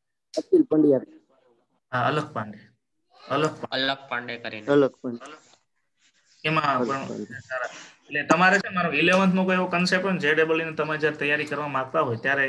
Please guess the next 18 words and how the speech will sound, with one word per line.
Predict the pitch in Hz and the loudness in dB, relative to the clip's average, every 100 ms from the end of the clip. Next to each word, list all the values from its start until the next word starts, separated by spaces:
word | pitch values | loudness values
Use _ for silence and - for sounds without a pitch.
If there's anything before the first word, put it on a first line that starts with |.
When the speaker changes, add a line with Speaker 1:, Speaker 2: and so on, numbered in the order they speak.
| - | 0
Speaker 2:
એ | 156 | 0
બધાનો | 156 151 151 143 | 2 0 -2 -6
સબજેક્ટ | - 139 - - - | -6 -8 -8 -14 -12
હોવો | 104 | -12
જોઈએ. | 107 - _ _ _ _ _ _ _ _ _ _ _ _ _ - | -14 -20 _ _ _ _ _ _ _ _ _ _ _ _ _ -2
અત્યારે | 165 202 208 | 2 4 4
તમારે | 196 202 196 | 2 0 0
છે | 208 | 0
ને | |
પેલું | 185 175 | 0 2
એક | 175 175 | 2 0
જ | 180 | -2
focus | - 165 160 | 0 0 0
કરવાનું | 143 135 | -2 -4
છે | 127 | -6
board | 123 143 123 117 110 - _ _ _ _ _ - 147 - 175 _ _ 123 127 | -4 0 0 0 -4 -10 _ _ _ _ _ -12 -6 -2 -4 _ _ -4 -4
નો | 131 | -2
syllabus. | 120 123 98 85 | -4 -4 -6 -8